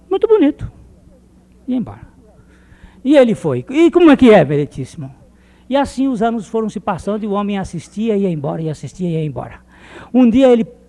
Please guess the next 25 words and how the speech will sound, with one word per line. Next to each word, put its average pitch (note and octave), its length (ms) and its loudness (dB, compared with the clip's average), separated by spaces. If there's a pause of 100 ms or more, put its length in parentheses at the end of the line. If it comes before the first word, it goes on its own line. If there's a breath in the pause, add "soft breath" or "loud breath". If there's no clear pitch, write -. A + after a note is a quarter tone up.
disse, G3 260 -4
"Hoje G#3 200 2
eu A3 80 0
pego F#3+ 260 -4
aquele E3 240 -10
juiz." B2 500 -16 (440 soft breath)
Fez G#3 260 2
aquele F#3 320 -2
sermão, C#3+ 880 -4 (540 soft breath)
daqueles G3+ 540 -2
que F#3 340 -4 (760 soft breath)
monge F#3+ 440 0
de F#3 100 -4
pedra F#3 380 -4
fica - 240 -6
arrepiado. C#3+ 640 -6 (1500 loud breath)
Preparou A#3 640 4
toda B3+ 440 -2
aquela G3+ 340 2
lógica F3+ 800 4
contundente, F#3 1040 0
aquela E3 300 -2
coisa G3+ 260 0
extraordinária, E3+ 960 -2 (300 loud breath)
e F#3+ 140 2